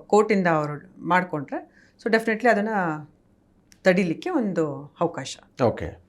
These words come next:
Speaker 2: ಏನಾದ್ರೂ ಗಲಾಟೆ ಏನಾದ್ರೂ ಆಗ್-, ಆದ್ರೆ ಮಾತ್ರ ಪೊಲೀಸ್ ಸ್ಟೇಷನ್
Speaker 1: ಪೊಲೀಸ್
Speaker 2: ಹೋದ್ರೆ ಸಾಕು,
Speaker 1: ಸ್ಟೇಷನ್‌ಗೆ
Speaker 2: otherwise
Speaker 1: ಹಾ.
Speaker 2: ವಕೀಲರನ್ನೇ ಕಾಂಟ್ಯಾಕ್ಟ್ ಮಾಡ್ಬೇಕು
Speaker 1: ಪೊಲೀಸ್
Speaker 2: ಅಂತ
Speaker 1: ಸ್ಟೇಷನ್
Speaker 2: ಹೇಳ್ತೀರಿ.
Speaker 1: ಅಲ್ಲಿ ಇನ್ನೊಂದೇನಂದ್ರೆ ಅವರು ಸಿವಿಲ್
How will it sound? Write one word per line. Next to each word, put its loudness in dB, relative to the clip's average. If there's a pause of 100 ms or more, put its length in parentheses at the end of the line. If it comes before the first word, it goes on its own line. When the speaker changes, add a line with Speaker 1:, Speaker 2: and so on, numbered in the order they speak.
(500)
Speaker 2:
ಏನಾದ್ರೂ 12
ಗಲಾಟೆ 12
ಏನಾದ್ರೂ 12
ಆಗ್-, 10
ಆದ್ರೆ 10
ಮಾತ್ರ 12
ಪೊಲೀಸ್ 8
ಸ್ಟೇಷನ್ 6
Speaker 1:
ಪೊಲೀಸ್ 10
Speaker 2:
ಹೋದ್ರೆ 6
ಸಾಕು, 12
Speaker 1:
ಸ್ಟೇಷನ್‌ಗೆ 6
Speaker 2:
otherwise 12
Speaker 1:
ಹಾ. 6
Speaker 2:
ವಕೀಲರನ್ನೇ 10
ಕಾಂಟ್ಯಾಕ್ಟ್ 6
ಮಾಡ್ಬೇಕು 2
Speaker 1:
ಪೊಲೀಸ್ 12
Speaker 2:
ಅಂತ 6
Speaker 1:
ಸ್ಟೇಷನ್ 6
Speaker 2:
ಹೇಳ್ತೀರಿ. 6
Speaker 1:
ಅಲ್ಲಿ 8
ಇನ್ನೊಂದೇನಂದ್ರೆ 4
ಅವರು 4
ಸಿವಿಲ್ 6